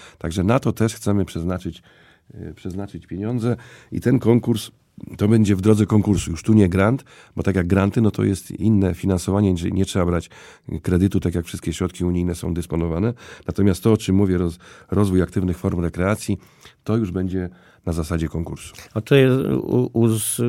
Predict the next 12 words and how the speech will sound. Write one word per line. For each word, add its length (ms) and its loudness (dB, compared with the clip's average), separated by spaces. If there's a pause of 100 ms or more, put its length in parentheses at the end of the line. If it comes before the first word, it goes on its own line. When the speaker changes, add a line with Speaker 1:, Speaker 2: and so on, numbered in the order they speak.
(140)
Speaker 2:
chciałbym 340 2
uściślić 460 -4
dwie 200 2
sprawy. 400 -8 (320)
Pierwsze, 220 0
jeżeli 220 4
chodzi 240 0
o 80 4
te 180 0
akryw-, 540 -2
aktywne 480 -2
formy, 480 2